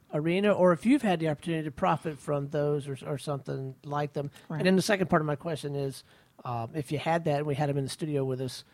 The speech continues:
Speaker 1: are there a couple things you'd share with them, like, "Whatever you do, do this, and whatever you
Speaker 2: <laughs>
Speaker 1: and, and don't do that"? So
Speaker 2: Yeah,
Speaker 1: that's
Speaker 2: so
Speaker 1: my two-part question.
Speaker 2: Sure. Um, so absolutely, I have mentored and coached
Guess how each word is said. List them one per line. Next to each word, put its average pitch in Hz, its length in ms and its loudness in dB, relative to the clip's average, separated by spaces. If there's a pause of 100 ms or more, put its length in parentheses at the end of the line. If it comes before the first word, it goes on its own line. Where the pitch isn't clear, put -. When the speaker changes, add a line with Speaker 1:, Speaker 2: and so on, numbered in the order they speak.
(200)
Speaker 1:
are 143 100 -2
there 135 100 -2
a 139 40 0
couple 147 280 -2
things 143 300 -2
you'd 131 140 -8
share 135 260 0
with 131 160 -2
them, 120 180 -8
like, 110 200 -8 (120)
"Whatever 180 240 0
you 151 80 2
do, 143 180 -2
do 147 180 -4
this, 135 320 -2
and 127 120 -4
whatever 131 300 0
you 240 260 -4
Speaker 2:
<laughs> 214 240 -8
Speaker 1:
and, 165 140 -4
and 165 160 -4
don't 165 200 0
do 156 120 -6
that"? 135 220 -8 (220)
So - 120 -8
Speaker 2:
Yeah, 160 280 -2
Speaker 1:
that's 185 140 4
Speaker 2:
so 196 80 4
Speaker 1:
my 190 60 8
two-part 190 420 6
question. - 400 -4
Speaker 2:
Sure. 190 380 -2 (520)
Um, 208 380 4 (560)
so 220 220 4
absolutely, 220 680 2 (260)
I 180 160 2
have 175 380 -2 (100)
mentored 185 380 0
and 165 160 0
coached - 540 -2